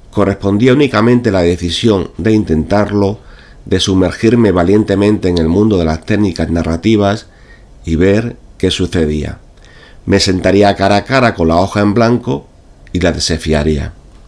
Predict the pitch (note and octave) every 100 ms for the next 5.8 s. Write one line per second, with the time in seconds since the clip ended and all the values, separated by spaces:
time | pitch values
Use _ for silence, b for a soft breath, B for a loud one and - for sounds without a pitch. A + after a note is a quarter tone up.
0 | - - - - - B B B B -
1 | A#2 C#3+ D#3+ D#3 F3 D#3 D#3 F#3+ - -
2 | b b - G2 G2+ F2+ F#2+ F2+ G2 -
3 | F2+ A2 A2+ A2 F2 - F#2 F#2 E2+ F2+
4 | F2+ F2 F2+ G2 G#2+ G#2 - F2+ F#2+ G2
5 | G2 F#2+ G2 - A2 A2 G#2 -